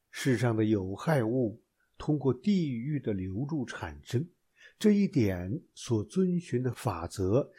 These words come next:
和邪恶本身从地狱流入世人所遵循的一样，该法则将在天命。关于天命的天人智慧一书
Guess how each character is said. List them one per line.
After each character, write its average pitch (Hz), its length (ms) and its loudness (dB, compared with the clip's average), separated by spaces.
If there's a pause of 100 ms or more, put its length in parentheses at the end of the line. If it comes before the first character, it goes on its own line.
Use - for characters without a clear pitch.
(120)
和 - 160 2
邪 113 300 4
恶 196 240 6
本 98 280 -2
身 139 240 -4
从 117 240 -6 (120)
地 180 320 0
狱 120 280 -2 (300)
流 117 300 6
入 156 180 0
世 202 380 0
人 117 400 0 (140)
所 98 420 -2
遵 156 420 -2
循 113 260 -6
的 110 120 -2
一 95 240 -6
样， 143 280 2 (560)
该 180 300 8
法 95 320 -4
则 101 480 -2 (100)
将 110 220 -2
在 104 140 -4
天 170 340 2
命。 226 260 0 (520)
关 135 280 4
于 120 120 2
天 165 360 4
命 175 300 4
的 120 100 2
天 165 380 2
人 135 260 2
智 180 400 0
慧 107 260 0
一 107 120 -2
书 120 380 -4